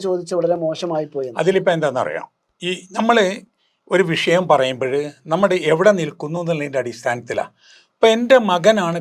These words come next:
Speaker 2: കൊല്ലപ്പെട്ടതെങ്കിൽ എൻ്റെ വികാരം എന്തായിരിക്കും? എൻ്റെ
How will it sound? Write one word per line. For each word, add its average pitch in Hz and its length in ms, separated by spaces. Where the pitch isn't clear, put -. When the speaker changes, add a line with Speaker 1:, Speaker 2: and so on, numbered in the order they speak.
Speaker 2:
കൊല്ലപ്പെട്ടതെങ്കിൽ 131 840
എൻ്റെ 208 200
വികാരം 185 380
എന്തായിരിക്കും? 175 480
എൻ്റെ 180 200